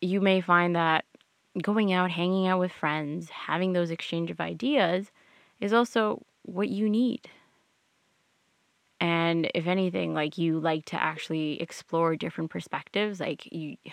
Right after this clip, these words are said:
Gemini is notorious for being devil's advocate. And it's very different from who you are in the tenth house or your midheaven, where you kind of just have to follow that one point of view and strongly defend it.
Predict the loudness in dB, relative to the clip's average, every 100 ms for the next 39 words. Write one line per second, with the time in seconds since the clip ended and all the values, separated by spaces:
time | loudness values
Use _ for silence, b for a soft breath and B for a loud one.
0 | B B B B B -2 4 6 4 2
1 | -4 -2 0 2 -2 -4 -6 -6 -6 -6
2 | -4 -4 -4 -8 -8 -10 -10 _ _ _
3 | _ _ _ _ _ _ -20 -20 b b
4 | -10 -4 0 2 4 4 2 2 0 -2
5 | 0 0 0 -2 -4 -2 -2 0 0 -2
6 | -6 -8 -6 -8 -8 -8 -8 -10 -16 -20
7 | _ _ -8 -4 -2 -2 -2 -2 -4 -6
8 | b b b b -2 0 0 0 -2 -2
9 | -6 -8 -10 -6 -2 -2 -2 -4 -4 -4
10 | -4 -6 -6 -6 -8 -10 -8 -10 -10 -14
11 | -16 -12 -4 -4 -2 -6 -6 -10 -6 0
12 | 0 0